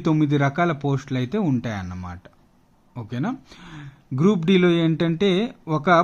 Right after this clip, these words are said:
పద్దెనిమిది రకాల పోస్టులు ఉంటాయి. అలాగే ఏఎల్పిలో ఒకే రకం పోస్ట్ ఉంటుంది, అసిస్టెంట్ లోకో పైలట్. అలాగే టెక్నీషియన్లో ఒక పద్దెనిమిది రకాల పోస్టులు అయితే ఉంటాయి. ఇప్పుడు కొత్తగా టోటల్గా నలభై రకాల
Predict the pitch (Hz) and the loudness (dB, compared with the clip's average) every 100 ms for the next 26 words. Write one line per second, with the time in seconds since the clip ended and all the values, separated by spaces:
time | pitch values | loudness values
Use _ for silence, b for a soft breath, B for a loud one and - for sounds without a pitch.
0 | 175 151 135 160 160 151 147 147 151 147 | 2 0 2 2 2 2 0 0 -2 -2
1 | 139 131 - 127 110 107 92 - _ 143 | -2 -2 -4 -8 -8 -10 -14 -16 _ 0
2 | 180 202 180 185 175 180 180 160 143 165 | 2 4 4 2 0 0 2 2 2 0
3 | 160 143 143 131 135 131 139 120 127 156 | 0 2 0 0 -2 -4 -2 -2 -2 -2
4 | 175 - 120 - 123 120 113 107 107 120 | -4 -4 -8 -6 -6 -6 -10 -10 -10 -8
5 | 131 151 143 170 196 165 135 175 175 196 | -8 -6 -2 -2 -2 -4 -2 -2 -2 -2
6 | 180 208 196 151 175 139 123 143 143 135 | 0 0 -2 -4 -4 -4 -2 0 2 0
7 | 131 127 143 143 214 - 131 127 - 127 | -2 -4 -4 -4 -6 -6 -6 -6 -6 -8
8 | 127 131 113 117 135 143 113 120 113 - | -6 -4 -4 -6 -8 -8 -10 -10 -12 -8
9 | 127 233 B B B - - 123 127 131 | -8 -8 B B B -16 -8 -6 -4 -2
10 | 151 226 B B _ 110 117 131 135 139 | -2 -6 B B _ -8 -4 -2 0 0
11 | 131 139 | -2 -2